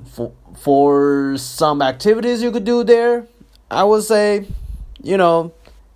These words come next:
do the homework and arrange some time to chill in the between, 'cause everything is fucking beautiful. Everything is amazing.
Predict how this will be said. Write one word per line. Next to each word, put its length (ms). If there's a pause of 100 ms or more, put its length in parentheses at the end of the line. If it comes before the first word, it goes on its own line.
(160)
do 200
the 100
homework 680 (360)
and 220
arrange 420
some 240
time 300
to 100
chill 680 (340)
in 160
the 80
between, 800 (100)
'cause 540 (480)
everything 640
is 220
fucking 500
beautiful. 500
Everything 720
is 280
amazing. 600